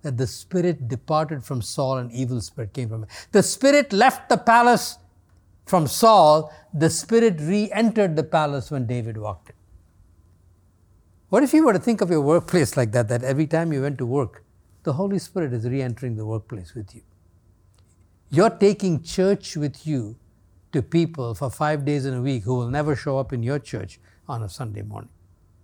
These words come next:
The Holy Spirit is going with you to work every Sunday. You remember that cartoon? Some of you may be old enough to remember that cartoon character, Ziggy. And one time I was given a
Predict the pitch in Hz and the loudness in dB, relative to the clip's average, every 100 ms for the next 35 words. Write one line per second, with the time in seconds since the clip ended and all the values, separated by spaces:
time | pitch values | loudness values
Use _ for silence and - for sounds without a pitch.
0 | _ _ _ _ _ _ _ _ 160 117 | _ _ _ _ _ _ _ _ -4 0
1 | 131 170 196 - - 156 143 143 131 117 | 2 4 4 0 -2 -2 -2 -2 -4 -2
2 | 131 139 143 123 127 - 113 104 117 101 | -2 0 0 0 -2 -4 -8 -6 -8 -4
3 | 113 - 107 101 95 139 117 110 - - | -4 -4 -10 -10 -6 -6 -6 -8 -10 -16
4 | - 190 147 156 180 220 214 147 - 156 | -14 -8 0 0 2 2 0 0 2 2
5 | 156 170 170 190 185 165 147 160 147 147 | 2 2 2 4 2 2 0 0 0 2
6 | 165 151 135 143 151 143 123 - 143 135 | 0 0 -2 -4 -2 -4 -4 -2 -2 0
7 | 147 107 131 120 - 110 107 139 123 101 | -4 -2 -4 -4 -2 -2 2 2 2 -2
8 | - _ _ _ - 135 151 165 180 160 | -8 _ _ _ -10 -2 0 2 2 2
9 | 139 120 151 156 135 120 | 2 0 0 0 -2 -4